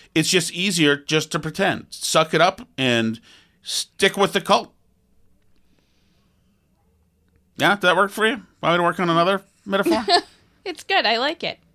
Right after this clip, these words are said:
Speaker 1: You know?
Speaker 2: Yeah.
Speaker 1: It's
Speaker 2: So,
Speaker 1: like,
Speaker 2: but
Speaker 1: so,
Speaker 2: then
Speaker 1: so
Speaker 2: I
Speaker 1: in other
Speaker 2: guess
Speaker 1: words, reality, let's say reality is a fat tire bike
Speaker 2: <laughs>
Speaker 1: sitting on that driveway.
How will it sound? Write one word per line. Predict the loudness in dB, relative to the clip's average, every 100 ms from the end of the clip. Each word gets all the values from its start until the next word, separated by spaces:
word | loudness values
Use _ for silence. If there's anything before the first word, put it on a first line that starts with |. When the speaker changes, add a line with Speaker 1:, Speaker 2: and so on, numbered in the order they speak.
| _ _ _ -8
Speaker 1:
You | -2
know? | -2 -2 -8 _ -20 -20 -20 -20 -20 -20 -20 -20 -20 -20 -20 -20 -14 2
Speaker 2:
Yeah. | 6 6 6
Speaker 1:
It's | 2 2
Speaker 2:
So, | 4
Speaker 1:
like, | 4
Speaker 2:
but | 4
Speaker 1:
so, | 6
Speaker 2:
then | 6 4 2
Speaker 1:
so |
Speaker 2:
I | 4
Speaker 1:
in |
other | 6
Speaker 2:
guess | 6
Speaker 1:
words, | 4 2
reality, | 4 6 6 4 4
let's | 2 2
say | 2
reality | 4 4 6 6 4 0
is | 0 -2
a |
fat | 0 0 0
tire | 2 4 4 4
bike | 0 -2 -4 _ _
Speaker 2:
<laughs> | _ 0 2 2 0 4 6
Speaker 1:
sitting | 6 4 4 6
on | 4 4
that | 4
driveway. | 6 6 6 4 0 -2